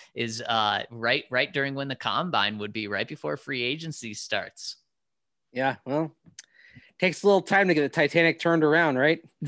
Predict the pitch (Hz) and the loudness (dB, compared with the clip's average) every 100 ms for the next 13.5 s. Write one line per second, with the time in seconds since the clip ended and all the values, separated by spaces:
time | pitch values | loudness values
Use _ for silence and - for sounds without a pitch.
0 | 131 127 156 - 165 160 165 151 131 135 | -8 -4 -6 -2 -4 -2 -2 -4 -4 -2
1 | 127 151 - 143 127 135 131 143 139 156 | -2 -2 -6 -4 0 2 4 2 4 2
2 | 143 156 - 170 170 156 156 135 - 143 | 0 0 4 6 6 6 4 4 2 0
3 | 139 131 127 131 131 127 139 127 120 - | 0 -2 -2 2 2 2 0 0 0 -4
4 | 143 135 143 131 143 139 120 113 104 - | -4 -2 -2 -2 -4 -4 -6 -6 -6 -8
5 | 107 104 _ - - 123 143 147 143 139 | -8 -10 _ -18 -8 -2 0 2 6 6
6 | 135 127 120 113 131 139 151 175 127 147 | 6 4 2 0 -4 -4 -4 -6 -2 0
7 | 156 139 156 - _ - 147 156 143 156 | 0 -2 -14 -20 _ -8 -6 -6 -8 -8
8 | 143 135 127 131 135 131 120 110 104 113 | -8 -4 0 0 -2 -4 -6 -6 -8 -8
9 | 104 101 101 - 107 104 113 107 104 110 | -8 -8 -10 -10 -12 -10 -10 -10 -12 -12
10 | - 120 107 110 104 107 - 120 - - | -10 -10 -8 -6 -6 -6 -8 -12 -10 -12
11 | 101 _ _ _ _ _ _ _ - 226 | -12 _ _ _ _ _ _ _ 2 2
12 | - 196 240 214 196 175 156 - 156 135 | 4 4 4 4 2 2 -4 0 2 4
13 | 120 131 185 160 165 | 0 -2 4 4 2